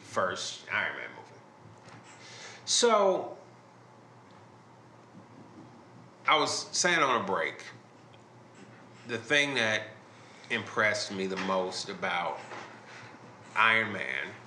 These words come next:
having been a kid that read Marvel Comics and knew these stories, um, and had seen a crap ton of, uh, horribly done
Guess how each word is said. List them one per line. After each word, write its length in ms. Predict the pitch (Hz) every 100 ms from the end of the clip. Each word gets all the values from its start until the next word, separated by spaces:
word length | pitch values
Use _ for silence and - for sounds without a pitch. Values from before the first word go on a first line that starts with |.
| - - - - - - -
having 540 | - 123 117 113 107 95 -
been 160 | 120 117
a 40 |
kid 380 | 113 110 98 95
that 160 | 95 95 - 107
read 300 | 101 104 101
Marvel 280 | 95 95 92
Comics 580 | 92 101 90 85 78 -
and 100 | 92 92 - - - -
knew 440 | 110 117 131 127 113 101 98 95
these 240 | 104 95
stories, 680 | - 127 120 98 87 87 - - - - - - -
um, 300 | 110 110 104 - -
and 180 | 147
had 480 | 143 165 - - -
seen 600 | - 190 175 151 131 123 - 73 80
a 80 | 131
crap 560 | 117 - 170 151 123 -
ton 500 | 123 113 107 107 101
of, 360 | 101 101 95
uh, 240 | 101 101 95
horribly 800 | - 120 113 107 95 87 95 92
done 600 | 87 135 127 101 95 95